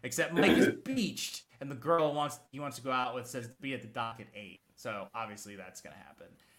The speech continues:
Speaker 1: Um,
Speaker 2: So, so wasn't that weird? Like, they're at,
Speaker 1: this
Speaker 2: like,
Speaker 1: whole
Speaker 2: some
Speaker 1: scene was weird.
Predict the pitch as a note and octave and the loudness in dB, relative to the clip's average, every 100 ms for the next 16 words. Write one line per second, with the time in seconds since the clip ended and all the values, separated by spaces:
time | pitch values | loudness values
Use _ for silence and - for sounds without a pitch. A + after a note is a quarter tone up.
0 | _ - C3 C3+ F#3+ F#3 B2+ - - _ | _ -2 2 12 12 12 10 -8 -18 _
1 | - - G#3 C4+ E4+ G4+ D4+ E3+ F3+ E3+ | 4 12 12 12 12 12 12 12 12 12
2 | E3 C#3+ C#3+ C3+ C3 - C#3+ C#3 C3+ C#3 | 12 12 12 12 12 4 10 12 12 12
3 | E3 D#3 D3 A3 D#3 C#3 D#3 D3 B2 G#2+ | 12 12 12 10 10 8 8 2 -2 -2
4 | A#2 G#2 G#2 | -2 -2 -6